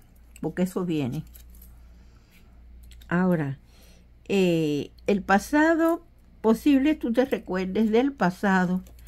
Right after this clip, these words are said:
eh, en lo que es de familia. Y para algunos se recuerdan también en lo que es, eh,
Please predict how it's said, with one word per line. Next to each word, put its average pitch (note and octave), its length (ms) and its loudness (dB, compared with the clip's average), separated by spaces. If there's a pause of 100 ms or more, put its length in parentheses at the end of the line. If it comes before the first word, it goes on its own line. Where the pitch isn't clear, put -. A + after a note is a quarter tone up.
(640)
eh, E3+ 420 0
en F#3 120 2
lo F#3 120 2
que F#3 180 0
es G#3+ 60 0
de A#3 100 4
familia. E3+ 840 -2 (580)
Y C4+ 120 0
para B3 280 2
algunos G3 520 0
se A3 100 -6
recuerdan D#3+ 520 -2
también F#3 540 -2 (520)
en B3+ 200 -2
lo A3+ 160 4
que F3+ 400 0
es, - 320 -8
eh, E3 480 -4